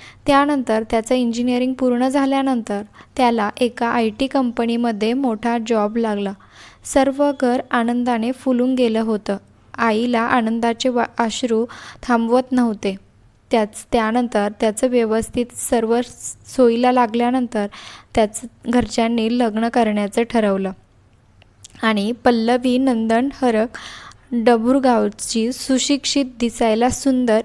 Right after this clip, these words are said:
तिच्यासोबत राहुलचं लग्न झालं. राहुल खूप खुश होता. त्याने पत्नीसाठी मंगळसूत्र, मोबाईल आणि नाशिकमध्ये एक फ्लॅटसुद्धा घेतला. सुरुवातीचे सहा महिने अगदी सुरळीत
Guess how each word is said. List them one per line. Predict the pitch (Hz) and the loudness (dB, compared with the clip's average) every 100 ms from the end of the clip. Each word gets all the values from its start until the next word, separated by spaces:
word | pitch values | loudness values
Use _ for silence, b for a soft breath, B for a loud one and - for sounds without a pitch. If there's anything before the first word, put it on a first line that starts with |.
| - | -2
तिच्यासोबत | 247 233 254 262 269 220 226 254 | -4 0 0 4 2 2 0 2
राहुलचं | 247 220 240 240 233 233 | 2 2 0 2 0 2
लग्न | 233 214 208 220 | 4 4 4 4
झालं. | 233 220 196 B B B - | 4 4 2 B B B 4
राहुल | 254 262 294 311 - | 6 6 6 6 4
खूप | - 302 - | 4 2 2
खुश | - 269 262 277 | 2 4 6 4
होता. | 233 196 202 - - - | 4 0 -6 -18 -20 0
त्याने | 233 208 214 214 | 2 4 2 2
पत्नीसाठी | 240 226 208 247 262 269 247 220 220 | 2 2 2 4 4 6 4 4 2
मंगळसूत्र, | 247 240 220 226 226 247 233 220 208 | 4 4 4 4 4 4 2 4 4
मोबाईल | 233 233 220 233 214 226 - | 4 4 4 4 4 2 0
आणि | 247 247 254 | 2 4 4
नाशिकमध्ये | 247 233 - 370 285 262 214 240 | 2 2 -2 0 2 4 2 2
एक | - 240 - | 2 -2 -2
फ्लॅटसुद्धा | 247 220 226 - 269 226 233 262 | 0 0 0 -2 -4 0 2 4
घेतला. | 262 - 202 190 B B B B - | 2 2 -2 -4 B B B B 0
सुरुवातीचे | 277 269 247 247 254 220 240 | 4 4 4 4 0 0 0
सहा | 240 - 233 247 | 2 0 2 2
महिने | 247 233 214 240 - | 2 0 0 -2 0
अगदी | 247 214 254 285 | 0 0 -2 0
सुरळीत | 302 269 254 | 2 4 4